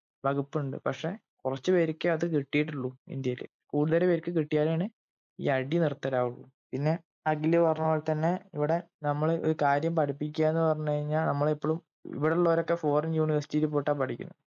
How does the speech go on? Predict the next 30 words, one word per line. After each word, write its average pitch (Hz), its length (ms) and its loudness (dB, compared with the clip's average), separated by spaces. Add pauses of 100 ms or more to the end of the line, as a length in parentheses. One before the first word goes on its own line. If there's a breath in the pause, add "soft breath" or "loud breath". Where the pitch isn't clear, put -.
(200)
ശരിക്കും 135 400 -2
പറഞ്ഞാൽ 165 240 2
അതിൻ്റെ 160 200 0
ഒരു 160 80 2
ആവശ്യമില്ല. 151 420 0
ഇവിടെ 143 240 0
പോ-, 143 320 -2
ഏ, 139 80 0 (180)
വേറെ 139 320 2
രാ-, 147 420 0
രാജ്യങ്ങളിലൊക്കെ 160 920 2 (400)
അഖിൽ 151 260 0
പറഞ്ഞ 160 200 2
പോലെ 156 140 2
സി 156 140 -2
ഇ 151 140 2
ഒസ്, 147 280 0 (400)
അങ്ങനെ 139 260 -8
Microsoft-ൻ്റെ 156 680 0
സി 160 140 -2
ഇ 147 160 2
ഒ 127 80 2 (300)
ഇന്ത്യക്കാരനാണ്, 156 680 0 (400)
അതേപോലെ 143 420 0 (500)
Google-ൻ്റെ 151 480 4
സി 156 140 -2
ഇ 147 140 2
ഒ 135 140 2
ഇന്ത്യക്കാരനാണ്. 147 600 0 (340)
അങ്ങനെ 131 260 -2